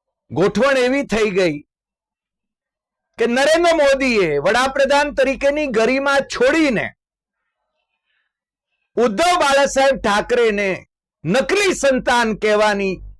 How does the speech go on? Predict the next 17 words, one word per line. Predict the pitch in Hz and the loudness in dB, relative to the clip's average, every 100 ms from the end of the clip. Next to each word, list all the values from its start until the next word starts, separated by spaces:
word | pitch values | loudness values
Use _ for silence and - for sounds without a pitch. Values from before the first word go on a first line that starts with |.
| _ _ _ _ _ _ _ _ _ _ _ _ _ _ _ _ _ _ _ _ _ _ - | _ _ _ _ _ _ _ _ _ _ _ _ _ _ _ _ _ _ _ _ _ _ -2
વાત | 160 196 185 - - _ _ _ _ _ _ | 0 0 -2 -6 -18 _ _ _ _ _ _
ચૂંટણી | 240 302 381 381 | -2 0 0 -2
સભાઓમાં | - 226 196 190 175 160 135 | 0 0 2 4 2 0 -4
ગજવી. | 113 92 92 - - _ _ _ 1017 1017 - _ _ _ _ _ _ _ | -6 -8 -12 -20 -20 _ _ _ -20 -20 -20 _ _ _ _ _ _ _
એમની | 202 269 302 | -2 0 -2
શિવસેનાને | - 277 294 302 311 311 320 320 | -2 -2 -2 0 0 0 0 0
પણ | 320 269 240 | 0 0 -2
નકલી | 247 381 381 | -2 0 0
શિવસેના | - 233 190 185 156 135 117 | -2 -4 -2 -2 -2 -4 -6
કહી | - 131 - _ _ _ _ _ _ _ _ _ _ _ _ _ _ _ | -10 -14 -20 _ _ _ _ _ _ _ _ _ _ _ _ _ _ _
અને | 214 226 | -4 -2
એકનાથ | 208 208 277 311 - | -2 0 0 0 -2
શિંદે, | 226 226 226 185 220 | -4 -2 0 2 2
જેણે | 226 202 214 | 2 -2 -2
ગદ્દારી | 185 185 196 339 339 | -2 0 0 0 0
કરી | 285 214 180 | 0 0 0
હતી, | 135 151 160 | -2 -6 -8